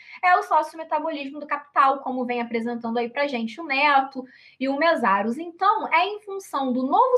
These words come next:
ciclo recessivo que se inicia por volta de dois mil e sete nos Estados Unidos, com o estouro da bolha imobiliária, né, cujos resultados vão chegar no Brasil tardiamente, por volta de dois mil e quatorze, que desde então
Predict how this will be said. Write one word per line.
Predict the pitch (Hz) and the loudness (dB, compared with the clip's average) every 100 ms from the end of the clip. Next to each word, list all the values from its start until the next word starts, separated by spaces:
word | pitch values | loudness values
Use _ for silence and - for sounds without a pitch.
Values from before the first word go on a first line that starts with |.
| 494 | 0
ciclo | 349 339 330 | -8 -6 -2
recessivo | 311 311 294 294 - 233 220 220 | -2 -2 -6 -8 -4 -2 -2 -4
que | 247 | -8
se | 277 294 | -10 -8
inicia | 269 262 - 403 494 508 | -6 -8 -6 2 4 4
por | - | 0
volta | 269 247 233 240 | 4 4 4 0
de | 220 | -2
dois | 226 226 | -2 -2
mil | 320 | -6
e | 392 | -8
sete | - 262 233 226 220 | -2 2 2 0 -4
nos | 220 | -6
Estados | 214 - 330 349 330 | -6 2 2 2 -4
Unidos, | 320 247 233 202 208 _ - - _ | -4 -2 0 -4 -8 _ -20 -20 _
com | 262 247 | 0 2
o | |
estouro | 226 - 349 392 | -2 2 2 4
da | 349 | 2
bolha | 240 233 | 4 2
imobiliária, | 220 226 208 214 202 226 311 277 233 | 2 0 0 -4 0 4 4 4 2
né, | 233 285 - - - - _ | 2 0 -4 -18 -20 -20 _
cujos | 302 285 294 | -2 0 0
resultados | 294 277 285 277 254 233 233 | 0 0 -2 0 2 2 -2
vão | 311 | -6
chegar | 381 349 277 269 | -4 0 0 0
no | 254 | 2
Brasil | 240 233 220 220 | 2 2 -4 0
tardiamente, | 302 311 233 247 226 233 226 220 - | 0 0 0 0 0 -2 -2 -6 -12
por | 247 240 | -6 0
volta | 226 233 | 0 -2
de | 214 | -6
dois | 220 220 | -6 -6
mil | 294 | -6
e | 320 | -2
quatorze, | 226 214 262 339 370 262 269 | -4 -2 2 4 4 0 -10
que | 359 | -10
desde | 302 370 415 339 | 0 2 2 -2
então | 294 233 - - 339 415 233 | -6 -8 -8 2 2 2 -2